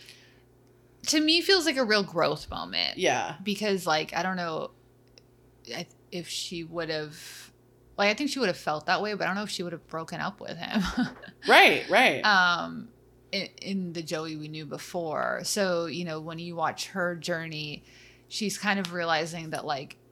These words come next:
Speaker 1: people are gonna put her on a pedestal, think that she's perfect, but at the end of the day, the most important thing is what she wants. And, like, also, she has to choose. Like, you are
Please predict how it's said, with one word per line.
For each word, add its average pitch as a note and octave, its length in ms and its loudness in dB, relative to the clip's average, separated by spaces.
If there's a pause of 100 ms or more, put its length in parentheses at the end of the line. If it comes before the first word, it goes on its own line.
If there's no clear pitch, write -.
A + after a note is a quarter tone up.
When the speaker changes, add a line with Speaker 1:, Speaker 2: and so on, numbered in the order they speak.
(140)
Speaker 1:
people F#3+ 400 -6
are F3+ 100 -2
gonna E3 300 -8 (640)
put G3+ 160 0
her G3 60 2
on G3 140 0
a F#3 60 -4
pedestal, F3 540 -2
think F3+ 200 -6
that F#3 140 -2
she's E3+ 240 -6
perfect, E3+ 500 -4
but F3+ 60 -6
at - 40 -6
the F3 60 -8
end F#3+ 100 -4
of G#3 40 -2
the F#3+ 60 -2
day, D#3+ 180 -2
the E3 60 -8
most D#3+ 200 -10
important E3 320 -10
thing E3 160 -10
is E3 140 -12
what E3+ 160 -8
she F3 180 -8
wants. F3 440 -2
And, E3+ 200 -10
like, D#3+ 240 -6
also, F3+ 400 -4
she G#3+ 340 -4
has G3+ 240 0
to - 120 -4
choose. - 600 -2
Like, F#3+ 180 0
you A3+ 640 0
are G3 240 0